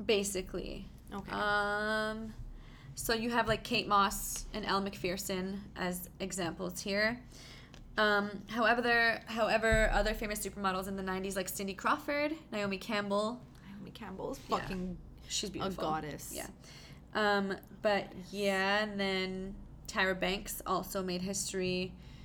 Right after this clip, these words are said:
Speaker 1: She became the first black woman to be featured on the cover of Sports Illustrated.
Speaker 2: Mm.
Speaker 1: Yeah, in ninety-seven. Um, and it's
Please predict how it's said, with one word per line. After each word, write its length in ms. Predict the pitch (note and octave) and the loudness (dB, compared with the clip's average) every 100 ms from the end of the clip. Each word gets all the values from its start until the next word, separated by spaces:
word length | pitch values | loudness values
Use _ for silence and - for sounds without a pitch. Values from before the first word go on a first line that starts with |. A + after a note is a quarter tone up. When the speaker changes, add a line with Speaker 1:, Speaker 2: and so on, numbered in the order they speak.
| - - - - - - - - | -16 -14 -14 -12 -14 -12 -12 -8
Speaker 1:
She 180 | - | -4
became 400 | F#3 G3 - F#3 | -4 -4 -2 0
the 80 | F3+ | 0
first 280 | F#3 F3+ F3+ | -2 -2 0
black 200 | F3+ F3+ | -2 0
woman 180 | F#3 F3+ | -2 -2
to 100 | F3+ | -2
be 80 | F#3 | -4
featured 400 | - F3+ F#3 F3+ | -2 -2 -2 -2
on 100 | F3 | -2
the 60 | |
cover 240 | F3+ F#3 F3+ | -4 -4 -4
of 100 | F3 | -4
Sports 300 | - E3+ E3+ | -4 -4 -4
Illustrated. 500 | E3 - F3+ B3 D4+ - - - - G3 | -4 -4 -4 -4 -6 -8 -10 -10 -12 -10
Speaker 2:
Mm. 240 | F#3+ F3+ - | -8 -10 -6
Speaker 1:
Yeah, 220 | - B2+ - - | -4 -4 -6 -8
in 140 | G3+ | -6
ninety-seven. 720 | F#3 F3 F3+ - G#3+ B3 C4 - - - - - - - - - | -4 -2 -2 0 0 0 -2 -4 -12 -18 -18 -18 -18 -20 -20 -4
Um, 720 | G#3+ G3+ G3+ G3 G3+ G3 - - - - - - - - - | 0 4 4 2 0 -2 -6 -12 -18 -20 -20 -20 -16 -14 -8
and 120 | - B3 | -2 -2
it's 140 | B3 | -2